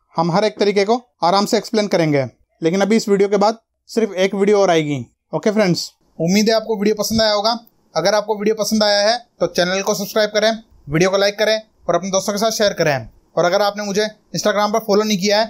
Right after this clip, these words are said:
तो अभी फॉलो कर लीजिए। मेरा Instagram आईडी आपको स्क्रीन पर नजर आ रहा होगा और आपको Instagram का लिंक डिस्क्रिप्शन में भी मिल जाएगा। अगर आपका कंस्ट्रक्शन से रिलेटेड कोई भी सवाल हो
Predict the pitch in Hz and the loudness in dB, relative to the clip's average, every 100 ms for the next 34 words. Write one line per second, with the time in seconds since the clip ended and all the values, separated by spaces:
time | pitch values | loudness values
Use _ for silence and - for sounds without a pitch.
0 | - 185 196 196 220 214 202 202 208 226 | -2 0 2 2 0 0 -2 0 0 0
1 | - _ - 160 196 208 202 202 196 214 | -4 _ -2 0 0 0 0 2 2 0
2 | 220 _ - 170 - 202 - 214 202 220 | -2 _ -4 -2 -2 -6 -4 -4 -4 -2
3 | 202 208 208 208 208 233 - _ - 175 | 0 0 2 0 0 -2 -4 _ -2 0
4 | 185 220 208 214 196 202 214 226 254 _ | 0 -2 -2 -2 0 0 -2 -2 -8 _
5 | _ _ 151 165 220 - 220 220 226 214 | _ _ -4 -2 -2 0 0 0 0 0
6 | 185 165 147 139 - _ _ - 165 202 | 2 0 0 -2 -4 _ _ -6 -2 0
7 | 196 - 220 220 - 175 208 208 214 233 | 0 -2 -4 -6 -6 -2 -2 -2 -2 0
8 | 214 214 220 220 208 214 226 208 202 | 0 -2 -4 -2 -4 -2 -2 0 2